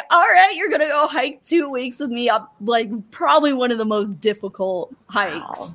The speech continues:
Speaker 1: in the world, and then we're gonna get engaged." So it was, it was really, like, a sweet thing. But,
Speaker 2: <sighs>
Speaker 1: um, but of course, that led in, into this adventure. So it was, um, we had just gotten done, and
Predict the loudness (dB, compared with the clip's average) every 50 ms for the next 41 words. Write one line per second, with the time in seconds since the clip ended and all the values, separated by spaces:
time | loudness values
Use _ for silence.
0 | _ -4 -2 -2 0 2 2 2 2 2 2 0 0 0 0 0 0 0 0 0
1 | 0 0 0 -2 -2 -2 -2 -2 -2 0 0 0 -2 -4 -8 -8 -8 -8 -8 -8
2 | -8 -8 -6 -4 -4 -4 -4 -4 -2 2 2 2 2 2 -2 -2 -4 -2 -2 0
3 | 0 0 -2 -2 -2 -2 -2 -2 -2 -2 -4 -4 -4 -4 -4 -2 -2 -2 -4 -4
4 | -6 -6 -6 -8 _ _ _ _ 0 0 0 0 -2 -6 -4 -2 -2 0 -2 -2
5 | -2 -4 -8 -16 -20 -20 -20 _ _ _ -2 2 4 6 6 6 4 2 0 -4
6 | -8 -6 2 6 6 8 8 8 6 4 2 -6 -6 0 0 2 2 0 -2 -6
7 | -10 -12 _ _ _ 2 4 6 6 4 4 2 2 2 2 0 0 0 0 -2
8 | -4 -6 -6 -4 -4 -4 -2 -2 -4 0 0 0 0 0 -2 -4 -4 -2 -2 -2
9 | -4 -4 -6 -4 -4 -4 -4 -4 -4 -2 0 0 0 2 0 2 2 0 0 0
10 | 0 0 0 2 0 0 0 -2 -2 -4 -8 -8 -8 _ 0 2 2 4 2 0
11 | 0 -2 -4 -6 -4 0 2 2 2 2 2 -2 -4 -2 2 2 2 2 2 -2
12 | 0 2 0 2 2 2 0 0 -2 -4 -6 -4 -2 -2 0 0 0 0 -2 -2
13 | -4 -6